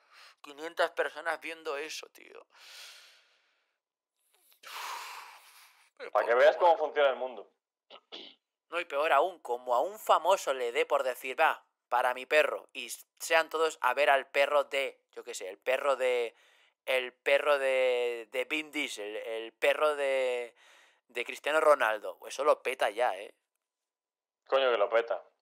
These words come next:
Speaker 2: Pero igualmente a tu gato le puedes poner una cámara. <laughs>
Speaker 1: Sí, porque encima mi gato es-, tiene una, como un cerco.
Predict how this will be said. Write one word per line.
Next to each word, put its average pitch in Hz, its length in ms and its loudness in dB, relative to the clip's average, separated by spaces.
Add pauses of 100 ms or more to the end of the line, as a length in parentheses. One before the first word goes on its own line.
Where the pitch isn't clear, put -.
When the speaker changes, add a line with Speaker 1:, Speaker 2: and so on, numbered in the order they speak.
(760)
Speaker 2:
Pero 123 520 4
igualmente 175 480 4
a 185 80 0
tu 143 160 -2
gato 165 260 6
le 180 120 2
puedes 156 200 0
poner 156 180 2
una 123 180 0
cámara. 120 380 0 (760)
<laughs> - 280 -18 (160)
Speaker 1:
Sí, 170 160 -4
porque 120 220 -2
encima 127 260 -10
mi 143 120 -12
gato 135 220 -2
es-, - 140 -10
tiene 143 240 -4
una, 135 460 0
como 123 200 -8
un 127 100 -14
cerco. 139 500 -4